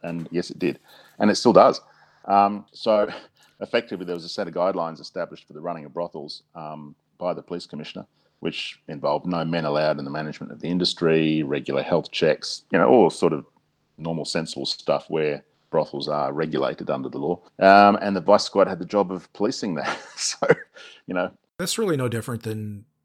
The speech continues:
Speaker 2: Liquor Control Board, you know, sending their
Speaker 1: Mm,
Speaker 2: agents out to
Speaker 1: true.
Speaker 2: make sure that people aren't getting overserved or, you know,
Speaker 1: Yep.
Speaker 2: they're pouring, you know, cheap stuff into top shelf bottles and, you know, all that kind of stuff.
Speaker 1: <laughs>
Speaker 2: Uh,
Speaker 1: Yeah.
Speaker 2: it's just a slightly di-, <laughs> slightly different.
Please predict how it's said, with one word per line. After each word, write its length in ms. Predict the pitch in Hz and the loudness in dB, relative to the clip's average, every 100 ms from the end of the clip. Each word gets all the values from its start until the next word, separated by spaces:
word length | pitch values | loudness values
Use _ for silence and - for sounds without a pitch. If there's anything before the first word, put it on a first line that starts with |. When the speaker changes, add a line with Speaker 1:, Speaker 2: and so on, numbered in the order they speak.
| - | -8
Speaker 2:
Liquor 240 | 123 127 | -4 -4
Control 400 | - 104 123 120 | -6 -6 -2 -2
Board, 400 | 104 104 107 104 - | -2 -6 -6 -10 -12
you 100 | 110 | -10
know, 80 | 101 | -6
sending 320 | - 110 104 | -6 -8 -8
their 220 | 101 98 | -10 -10
Speaker 1:
Mm, 100 | 107 | -4
Speaker 2:
agents 240 | 123 98 107 | -2 -2 -6
out 180 | 107 101 | -8 -4
to 80 | 113 | 0
Speaker 1:
true. 80 | |
Speaker 2:
make 80 | 85 | 0
sure 380 | - 113 107 104 | -2 -6 -8 -10
that 220 | 104 110 - | -12 -14 -12
people 200 | 113 104 | -10 -8
aren't 160 | 107 | -10
getting 200 | 104 104 | -12 -12
overserved 800 | 101 104 107 - 104 98 101 101 | -12 -10 -6 -4 -4 -6 -8 -10
or, 340 | - - - - - - - - | -12 -12 -14 -16 -18 -20 -20 -14
you 100 | 101 | -14
know, 120 | 92 98 | -8 -4
Speaker 1:
Yep. 200 | 101 101 | -4 -4
Speaker 2:
they're 100 | 104 - - - | -18 -16 -12 -12
pouring, 460 | - 123 110 104 98 _ _ _ _ - | -6 -4 -4 -6 -10 _ _ _ _ -10
you 100 | 113 | -10
know, 60 | 101 | -6
cheap 320 | - 131 - | -4 -4 -4
stuff 300 | - 107 - | -6 -6 -8
into 160 | 98 | -10
top 260 | 101 107 101 | -8 -10 -8
shelf 340 | - 104 101 | -8 -8 -10
bottles 440 | - 107 98 98 101 | -8 -6 -6 -8 -10
and, 240 | 101 101 | -10 -10
you 80 | 135 | -6
know, 60 | 110 | -4
all 120 | 143 | -2
that 160 | 139 143 | -2 -4
kind 180 | 127 123 | -2 0
of 80 | |
stuff. 400 | - - - - - - - - | 0 -2 -4 -8 -10 -10 -8 -6
Speaker 1:
<laughs> 100 | - - - | -6 -8 -12
Speaker 2:
Uh, 360 | 101 95 98 - - | -8 -8 -8 -12 -10
Speaker 1:
Yeah. 120 | - | -6
Speaker 2:
it's 100 | 80 | -4
just 160 | 123 - | -4 -6
a 80 | 120 | -4
slightly 400 | - 123 110 117 | -2 -2 -2 -2
di-, 140 | 123 | -2
<laughs> 120 | - | -2
slightly 440 | - 135 110 107 104 | -2 -2 0 -2 -4
different. 600 | - 147 - - - | -4 -6 -6 -14 -16